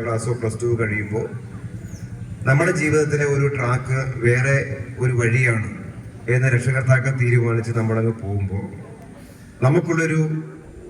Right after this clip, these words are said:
ഒരു ഗെയിമിലുള്ള അല്ലെങ്കിൽ ഒരു കായിക ഇനത്തിലുള്ള ശേഷി നമ്മൾ വിട്ടുകളയുകയാണ്. അങ്ങനെ ഒരു ഡിസിഷൻ എടുക്കുന്നത് കൂടി ആ കായിക താരത്തിൻ്റെ ഒരു, ഒരു മികവ് അല്ലെങ്കിൽ ഒരു, ഒരു പ്രതിഭ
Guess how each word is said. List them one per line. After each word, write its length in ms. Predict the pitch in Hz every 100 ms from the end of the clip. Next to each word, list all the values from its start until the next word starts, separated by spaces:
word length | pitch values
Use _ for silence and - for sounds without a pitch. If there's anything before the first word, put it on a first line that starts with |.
| 113
ഒരു 120 | 135 147 139
ഗെയിമിലുള്ള 560 | 147 156 147 135 135 135
അല്ലെങ്കിൽ 260 | 131 127 127
ഒരു 60 | 127 123
കായിക 260 | 123 123 123
ഇനത്തിലുള്ള 440 | 123 127 123 123 120 120
ശേഷി 260 | 117 113 117
നമ്മൾ 160 | 113 110
വിട്ടുകളയുകയാണ്. 640 | 104 135 107 90 - - - - - - - - - - - - - - - - - - 110 - - - - 123
അങ്ങനെ 200 | 151 180
ഒരു 100 | 180 175
ഡിസിഷൻ 320 | 143 165 156 151
എടുക്കുന്നത് 360 | 143 147 151 147
കൂടി 240 | 135 135 143 - 139 - - - - 123
ആ 20 | 135 156 156
കായിക 320 | 135 131 139 143
താരത്തിൻ്റെ 480 | 135 131 127 131 127 127
ഒരു, 100 | 127 120
ഒരു 100 | 123 117
മികവ് 300 | 113 117 104 98
അല്ലെങ്കിൽ 280 | 113 113 117
ഒരു, 100 | 117 117
ഒരു 100 | 113 -
പ്രതിഭ 260 | 113 117